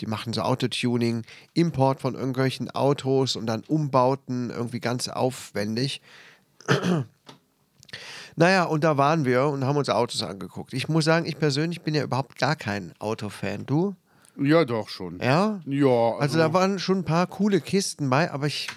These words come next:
Speaker 1: muss dir sagen, ich hab nur ein einziges Auto fotografiert.
Speaker 2: Welches?
Speaker 1: Nämlich einen alten Mini Cooper.
Speaker 2: Okay.
Speaker 1: So ein, ein British Racing Green, so einen, wie ihn früher der, ähm, Mister Bean gefahren
Speaker 2: Ja,
Speaker 1: hat.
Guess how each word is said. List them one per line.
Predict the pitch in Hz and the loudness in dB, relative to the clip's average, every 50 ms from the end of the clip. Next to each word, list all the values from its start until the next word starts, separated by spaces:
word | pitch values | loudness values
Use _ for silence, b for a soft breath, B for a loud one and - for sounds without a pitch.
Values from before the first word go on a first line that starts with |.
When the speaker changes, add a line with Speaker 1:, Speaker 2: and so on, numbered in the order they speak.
| - - | -14 -12
Speaker 1:
muss | - 170 170 - | -8 -6 -2 -2
dir | 151 | 0
sagen, | 135 147 160 175 165 | 2 2 2 2 0
ich | 151 - | -4 -6
hab | 156 - - | -6 -2 -2
nur | 160 120 | -2 -2
ein | 123 151 147 - - | -2 -6 -8 -10 -6
einziges | - 190 220 233 208 - 196 185 170 170 | -2 -2 -2 -2 -2 -4 -4 -4 -4 -4
Auto | - - 170 165 165 180 | -4 -4 -4 -4 -4 -4
fotografiert. | 160 165 160 151 156 151 143 135 127 - - 170 202 214 - - - B B B B B B B B B B B B | -4 -4 -4 -4 -4 -4 -4 -4 -4 -4 -4 -4 -4 -4 -6 -10 -18 B B B B B B B B B B B B
Speaker 2:
Welches? | 107 113 113 113 - | -6 -4 -4 -2 0
Speaker 1:
Nämlich | 147 151 143 135 143 | 0 0 0 -2 -4
einen | 147 - | -6 -4
alten | - 135 156 170 165 - 143 131 | 0 0 0 0 0 -2 0 2
Mini | 139 143 139 127 - | 2 2 0 -2 -6
Cooper. | - - 117 117 - - 104 95 90 95 101 b b b b b b b | -8 -8 -8 -8 -6 -6 -6 -6 -6 -8 -10 b b b b b b b
Speaker 2:
Okay. | 117 117 - - 107 98 90 90 87 - _ _ _ _ _ _ _ | -6 -6 -6 -6 -8 -8 -8 -10 -12 -14 _ _ _ _ _ _ _
Speaker 1:
So | - 127 123 | -4 -2 -2
ein, | 120 120 120 - - - | -2 -2 -4 -6 -8 -6
ein | 120 120 113 | -6 -4 0
British | 123 143 147 - - 135 123 - - 120 | 2 2 2 2 0 0 0 0 0 2
Racing | 123 131 139 139 - - 120 110 113 | 2 2 2 0 -2 -4 -4 -4 -4
Green, | 104 - 110 110 110 117 120 120 | -6 -6 -4 -4 -4 -4 -4 -4
so | - 147 | -4 -2
einen, | 151 160 151 135 | 0 0 0 0
wie | 139 139 | 0 0
ihn | 139 135 131 | -2 -2 -4
früher | - - 156 143 127 | -4 0 0 2 2
der, | 120 113 113 110 107 - - - | 2 2 2 2 0 -2 -6 -6
ähm, | - 113 104 101 104 104 104 101 90 - | -4 -2 -2 -2 -2 -4 -6 -8 -8 -8
Mister | - 120 - - 117 104 | -6 -6 -4 -4 -4 -4
Bean | 107 120 135 139 | -4 -4 -6 -6
gefahren | 135 107 87 - - - - 98 90 85 85 139 | -6 -8 -10 -10 -14 -8 -8 -6 -6 -4 -2 -2
Speaker 2:
Ja, | 127 110 98 | 0 0 0
Speaker 1:
hat. | 95 - - | -2 -6 -10